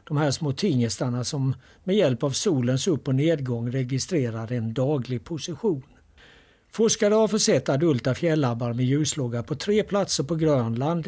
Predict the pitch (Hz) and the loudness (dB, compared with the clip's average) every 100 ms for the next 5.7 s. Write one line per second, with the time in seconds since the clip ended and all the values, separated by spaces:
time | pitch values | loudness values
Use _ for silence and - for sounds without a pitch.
0 | 392 160 131 117 123 - 156 - - 117 | -2 2 2 0 -2 0 0 -2 -4 -4
1 | 110 110 117 - - - _ 190 - 233 | -4 -4 -6 -8 -20 -20 _ -2 2 2
2 | 147 165 123 120 120 117 - 156 165 - | 4 2 2 2 0 -4 -2 -2 -2 -2
3 | 123 110 156 143 139 104 123 135 - - | -6 -8 -4 -2 0 -4 -8 -6 -6 -6
4 | - _ _ - - - - - 165 190 | -10 _ _ -20 -20 -20 -14 -2 2 4
5 | 233 214 165 135 - 131 | 4 4 2 0 0 -2